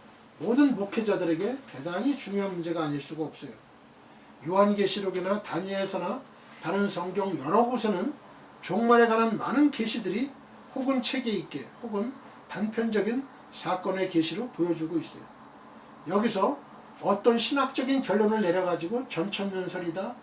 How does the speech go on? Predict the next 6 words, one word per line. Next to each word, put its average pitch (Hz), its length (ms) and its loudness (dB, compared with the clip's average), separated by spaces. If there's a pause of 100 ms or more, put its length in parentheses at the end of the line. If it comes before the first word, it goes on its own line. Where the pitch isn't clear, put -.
(400)
무천년설이다 180 880 -4
하는 247 260 -2
식으로 247 440 -4 (380)
매듭을 214 420 2
짓지 - 320 -4
말고 180 500 0